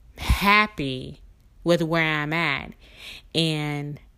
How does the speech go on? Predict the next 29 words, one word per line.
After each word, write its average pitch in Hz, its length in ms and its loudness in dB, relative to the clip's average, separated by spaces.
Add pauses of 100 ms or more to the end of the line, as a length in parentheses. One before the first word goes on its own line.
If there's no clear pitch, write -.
(880)
and 180 180 4
what 185 160 4
can 175 200 0
I 170 100 2
do 160 160 -2
to 147 80 -6
change 151 400 -4
it?" - 260 -14 (1800)
And 180 180 6
I 165 80 4
have 160 440 0
to 156 320 -4
stay - 720 0
focused 165 720 -2
on 151 160 -4
my 143 100 -6
plan. 147 640 -10 (840)
I - 60 2
hope - 320 -2
that 160 180 -2
makes 160 280 -6
sense - 340 -4
to - 160 -6
you. 131 180 -12 (1040)
So 190 240 4
on 202 300 2
this 208 180 -4
Freestyle 185 680 -2
Friday, 151 640 -2